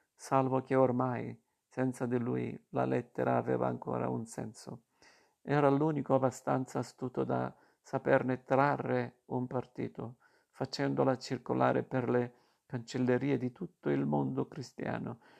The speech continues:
Baudolino fece una f-, pausa, e poi: "C'era la faccenda della mia città." "Ma quale? Sei, se sei nato in una palude?" "È vero, sto andando troppo in fretta.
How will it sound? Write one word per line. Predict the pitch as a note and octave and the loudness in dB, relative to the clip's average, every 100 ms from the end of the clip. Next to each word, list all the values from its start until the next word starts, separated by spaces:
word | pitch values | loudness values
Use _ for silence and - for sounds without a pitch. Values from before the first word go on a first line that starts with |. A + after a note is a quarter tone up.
| - _ | -20 _
Baudolino | - C#3 C3+ C#3+ D3+ | 6 6 6 4 2
fece | C#3 D3 C#3 - | 0 -2 -4 -4
una | C#3 C3+ C3 | -2 -2 -4
f-, | - _ | -8 _
pausa, | C#3+ C3 - A#2+ A#2+ - | -6 -4 -6 -10 -14 -10
e | - | -6
poi: | E3+ D#3 B2+ B2+ - _ _ | -2 -2 -2 -6 -14 _ _
"C'era | - D3 C#3+ | -2 2 4
la | C#3 | 4
faccenda | - C3 - C#3 C#3 C3 | 0 -6 -6 -4 -2 0
della | C3 C3 C3+ | 0 0 0
mia | C3 | -4
città." | B2+ C3 - B2+ A#2+ _ _ _ _ | -6 -10 -8 -8 -8 _ _ _ _
"Ma | C#3+ D3+ | -6 -4
quale? | E3+ D#3+ B2 A#2+ - _ _ _ | 0 2 2 -2 -8 _ _ _
Sei, | _ - D3+ D3 C#3+ C#3+ _ _ _ _ _ _ _ | _ 2 4 4 0 -4 _ _ _ _ _ _ _
se | - D#3 | -10 -8
sei | - E3+ D#3+ | -4 0 0
nato | C#3 C3+ - C#3+ | 2 0 0 -2
in | B2 C#3 | 0 0
una | D3+ D3+ C#3 C#3 _ _ | 0 0 -2 -4 _ _
palude?" | - D3 D3+ E3 C#3+ C#3+ F3 _ _ _ _ _ _ _ _ | 0 4 4 4 2 -2 -4 _ _ _ _ _ _ _ _
"È | - D3+ | -4 2
vero, | D#3+ B2+ B2 - _ | 4 4 2 -4 _
sto | _ - | _ 0
andando | C3+ C3+ C#3 C3+ | 2 4 4 2
troppo | C3+ D3 C3+ C3+ | 2 0 0 -2
in | C3 | -2
fretta. | - C3+ - B2+ | -2 -4 -4 -8